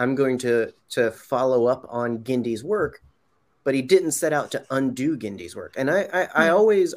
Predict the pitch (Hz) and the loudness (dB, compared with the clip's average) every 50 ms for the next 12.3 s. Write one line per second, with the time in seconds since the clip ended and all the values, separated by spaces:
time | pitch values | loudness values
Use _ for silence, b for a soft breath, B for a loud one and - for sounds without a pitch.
0 | - - 139 143 151 147 143 135 135 143 139 135 135 131 - 107 113 - _ - | -6 -4 -2 -2 0 0 0 0 0 0 0 -2 -2 -4 -4 -6 -8 -10 _ -10
1 | - 196 214 196 - - 147 131 123 123 117 - 120 117 110 - - 107 - 131 | -8 -6 -6 -6 -6 -6 -6 -4 -4 -4 -4 -4 -4 -6 -6 -6 -8 -6 -6 -6
2 | 120 127 123 113 120 - b b b b b b b b _ - 139 - - - | -4 -4 -6 -8 -10 -14 b b b b b b b b _ -4 -4 -4 -4 -8
3 | - - - 175 175 170 - 143 147 143 143 139 - - 120 160 147 - - - | -16 -6 -2 -2 -2 -2 -2 -2 -2 -2 -2 -4 -6 -4 -4 -4 -4 -4 -6 -10
4 | 139 147 202 226 226 - - - 71 - - - 131 127 - - 160 160 214 151 | -10 -10 -8 -8 -8 -8 -10 -12 -14 -12 -8 -6 -6 -6 -4 -2 -2 -2 0 0
5 | 147 139 143 131 - 151 151 135 131 123 131 135 147 165 - 160 143 143 139 135 | 0 0 -2 -4 -4 -4 -2 0 0 0 0 0 0 0 -2 -4 -6 -4 -2 -2
6 | 139 147 147 143 139 135 127 127 - - 143 123 123 127 131 123 127 - 120 120 | -2 -2 -2 -4 -4 -6 -6 -6 -6 -6 -4 -4 -2 -2 -4 -4 -6 -6 -6 -2
7 | 131 143 135 135 - 131 117 127 180 226 202 156 147 143 - b b b b b | -2 -2 -4 -4 -4 -4 -4 -2 0 0 0 0 0 -2 -6 b b b b b
8 | b b b _ _ _ _ - 147 139 151 170 170 - 160 156 147 135 147 156 | b b b _ _ _ _ -10 -6 -4 -4 -4 -2 -2 0 0 0 0 0 0
9 | 143 143 131 135 - 135 147 156 117 104 95 - - - 123 123 123 123 - 131 | 2 2 0 2 4 4 6 6 4 2 -2 -8 -4 -2 0 0 0 -2 -4 -6
10 | 120 - - 123 _ - 135 131 135 - 156 143 - - - 143 135 135 131 123 | -6 -8 -10 -14 _ -6 -4 -4 -2 -2 -4 -4 -4 -4 -2 0 0 2 0 0
11 | 123 - - 135 135 131 127 127 120 - - 139 135 151 160 156 143 - - - | -2 -4 -6 -6 -4 -2 -2 -2 -4 -2 -4 -4 -2 -2 -2 -2 -2 -4 -4 -4
12 | 113 - 135 127 - - | -2 0 0 0 0 -4